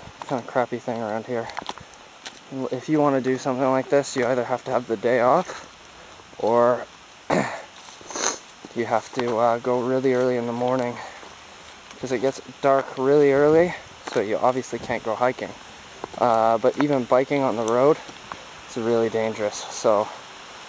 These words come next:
after dark, I don't really go biking for long distances. If I have to go, I go to the store and back, and that's it. It's just too, too much of a risk.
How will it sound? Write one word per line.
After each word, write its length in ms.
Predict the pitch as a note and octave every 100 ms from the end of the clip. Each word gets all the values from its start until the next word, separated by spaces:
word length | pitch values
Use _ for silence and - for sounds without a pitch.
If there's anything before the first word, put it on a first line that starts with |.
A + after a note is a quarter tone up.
| - - -
after 300 | B2+ - B2+
dark, 340 | G#2 A#2+ A#2 - - - -
I 100 | B2+
don't 180 | B2+ F#2
really 220 | B2+ B2+
go 340 | A#2 A#2 A#2+ A#2 - - - - - - - - -
biking 400 | B2 A#2+ B2 A2+
for 240 | - A#2+
long 300 | A#2+ A#2 A#2+
distances. 680 | A#2 A#2+ - A#2 A#2 A#2 - - - - - - - - - -
If 100 | C3
I 60 |
have 200 | A#2+ A#2
to 80 | -
go, 240 | A2+ A#2+ A#2
I 100 | G#2+
go 100 | A2+
to 80 |
the 80 | A2
store 300 | - A#2+ A2+
and 100 | A2+
back, 300 | G#2+ A2+ -
and 100 | F#2+
that's 240 | G#2+ G2 A#2
it. 180 | E2 - - - - - - - - - -
It's 180 | - -
just 240 | G#2+ -
too, 360 | - A2 G#2 G#2+ - - - - - - - - - - - - -
too 140 | - F3
much 180 | D#3 D3
of 80 |
a 80 | A#2+
risk. 360 | A#2+ B2+ -